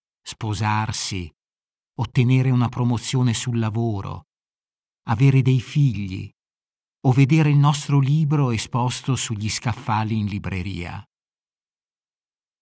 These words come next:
Senza dubbio in quei momenti, quando capitano, siamo felici.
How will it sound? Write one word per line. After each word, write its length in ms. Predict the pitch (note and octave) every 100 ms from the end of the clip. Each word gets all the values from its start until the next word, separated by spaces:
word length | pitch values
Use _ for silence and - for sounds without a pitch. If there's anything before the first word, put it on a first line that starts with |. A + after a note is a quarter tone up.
| _
Senza 380 | - C3+ A#2+ C3+
dubbio 320 | A2+ F#3+ D#3+
in 80 | C3+
quei 220 | G#2+ A2+
momenti, 720 | A2 G#2+ A#2 D3+ D#3+ - G#2+
quando 360 | F#2+ G#2 F#2 G2
capitano, 840 | - A2+ C#3+ D3 C#3+ F#2+ F2+ F#2 -
siamo 480 | - - E3 C3 F2+
felici. 720 | - F2 F2 D#2+ - E2+ E2+